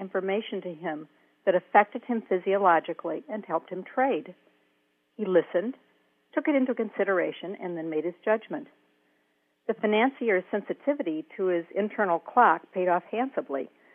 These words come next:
I think we all know about his success, and the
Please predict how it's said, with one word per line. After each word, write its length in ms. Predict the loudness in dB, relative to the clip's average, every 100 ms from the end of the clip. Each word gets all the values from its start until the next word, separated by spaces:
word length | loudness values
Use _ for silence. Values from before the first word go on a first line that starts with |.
| _ _
I 80 | -2
think 160 | 0 0
we 140 | 6
all 160 | 8 8
know 160 | 4
about 280 | 6 6 6
his 80 | 2 -6 _ -14
success, 480 | -14 2 8 8 6 -2 -10
and 180 | -6 2
the 240 | 2 2